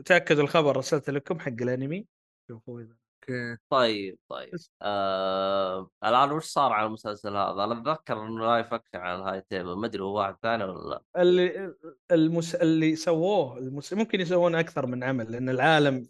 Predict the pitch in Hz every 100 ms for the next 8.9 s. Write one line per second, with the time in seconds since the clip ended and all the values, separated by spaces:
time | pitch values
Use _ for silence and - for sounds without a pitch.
0 | _ 151 139 135 - 147 135 - 123 131
1 | 135 131 113 - - 143 - 170 180 147
2 | 127 127 123 139 127 127 - 139 120 110
3 | - _ _ _ _ _ 170 170 170 196
4 | 196 - 202 220 240 - 160 151 156 170
5 | 151 139 165 156 131 143 117 131 113 _
6 | _ 156 160 165 160 156 139 123 _ 151
7 | - 135 131 131 175 262 - _ - 160
8 | 156 139 151 131 117 - 104 _